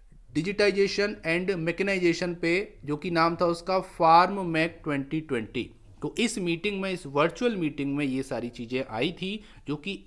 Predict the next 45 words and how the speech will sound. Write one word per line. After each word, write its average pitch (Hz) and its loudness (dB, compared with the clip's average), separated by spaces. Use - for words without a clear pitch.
इंडिया 185 2
के 165 -2
लिहाज 147 4
से, 185 0
इंडिया 190 0
के 175 0
पॉइंट 147 -2
ऑफ 143 0
व्यू 120 -8
से 139 -4
काफ़ी 123 -2
इंपॉर्टेंट 113 -6
हैं 175 -4
और 160 0
बोल 160 2
सकते 175 -4
हो 190 -2
खुशी 190 -4
देने 110 -2
वाली 92 -4
हैं। 82 -18
यहाँ 139 0
पे 202 0
बात 208 2
करेंगे 208 -2
तो 208 0
इंजीनियरिंग 196 -4
एक्सपोर्ट 196 -2
प्रमोशन 180 -4
काउंसिल्स 175 -2
को 190 -2
ईईपीसी 185 -6
के 170 -2
नाम 156 0
से 156 -8
जाने, 165 -4
जाना 135 2
जाता 190 4
है। 196 0
उसके 196 0
जो 214 2
वाइस 175 4
चेयरमैन 190 0
हैं 202 -4
अरुण 196 2